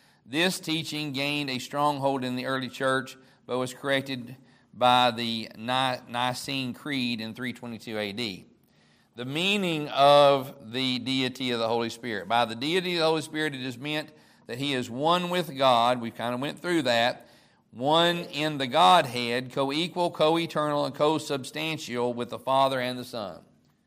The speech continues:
That goes back to the doctrinal statement of we believe in one God, manifested himself in three persons, uh,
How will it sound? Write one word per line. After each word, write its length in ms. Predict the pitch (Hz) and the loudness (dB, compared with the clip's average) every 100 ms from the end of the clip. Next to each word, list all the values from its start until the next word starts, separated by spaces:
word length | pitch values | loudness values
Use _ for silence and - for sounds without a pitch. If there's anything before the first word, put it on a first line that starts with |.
| _ _ _ _ | _ _ _ _
That 240 | 104 123 117 | -10 -8 -4
goes 180 | 127 110 | -4 -2
back 320 | 113 123 117 | 0 0 0
to 120 | 120 | -6
the 120 | 107 | -6
doctrinal 420 | 98 123 135 135 | 0 2 2 -2
statement 460 | 123 127 123 117 107 | -8 -4 -4 -6 -6
of 400 | 110 104 107 107 - _ _ _ _ _ - | -2 0 0 -4 -12 _ _ _ _ _ -16
we 100 | 117 | -12
believe 400 | 113 113 110 98 | -6 -4 -4 -6
in 180 | 92 92 | -10 -8
one 240 | 120 160 | -6 -4
God, 500 | 135 123 113 113 123 - _ _ _ _ _ | 0 2 2 0 -4 -14 _ _ _ _ _
manifested 500 | 110 107 117 110 101 | -14 -8 -6 -6 -8
himself 380 | 104 101 104 98 | -14 -8 -6 -6
in 80 | 85 | -6
three 240 | 120 139 | -4 -4
persons, 640 | 139 113 104 104 104 101 - _ _ _ _ _ | 0 0 -2 -6 -14 -16 -20 _ _ _ _ _
uh, 380 | - 101 95 90 | -2 2 2 0